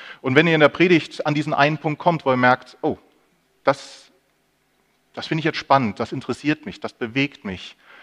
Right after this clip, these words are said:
dann bleibt in diesem Gedanken, ist kein Problem. Ihr dürft den Rest der Predigt, äh, verpassen. Ja? Lasst eure Gedanken auf Wanderschaft gehen,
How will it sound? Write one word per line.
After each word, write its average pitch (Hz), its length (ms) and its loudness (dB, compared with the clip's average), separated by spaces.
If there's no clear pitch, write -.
dann 131 160 0
bleibt 127 380 4
in 113 80 0
diesem 110 220 -4
Gedanken, 110 380 0
ist - 280 -10
kein 135 180 0
Problem. 113 500 -2
Ihr 110 100 -10
dürft 127 340 -6
den 107 140 -2
Rest 131 280 0
der 113 60 -4
Predigt, - 640 -6
äh, 107 280 -2
verpassen. 104 640 -6
Ja? 120 260 -6
Lasst - 240 0
eure 123 200 -6
Gedanken 117 540 4
auf 107 180 2
Wanderschaft 160 420 4
gehen, 139 240 -2